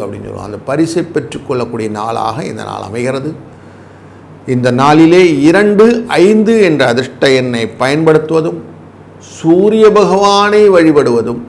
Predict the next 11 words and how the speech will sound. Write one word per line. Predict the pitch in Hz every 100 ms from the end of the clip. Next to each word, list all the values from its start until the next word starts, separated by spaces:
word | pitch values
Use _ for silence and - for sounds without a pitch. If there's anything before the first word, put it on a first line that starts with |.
| - - - 127
ரொம்ப | 117 123 143 110
நல்லது, | 107 110 117 117
ஒரு | 120 - - -
சிறப்பான | - 120 127 - 135 131 131 139 139 107
நாளாக | 104 104 101 98 - 117
அமைத்து | 113 113 107
கொடுக்கும். | 104 101 110 113 - 117
வணக்கம் | 151 214 196 190 190 - - -
ரிஷபராசி | 147 151 233 220 202 185 165
அன்பர்களே, | 139 156 151 143 127 160 - - - - - - - - 151 160
உங்க | 185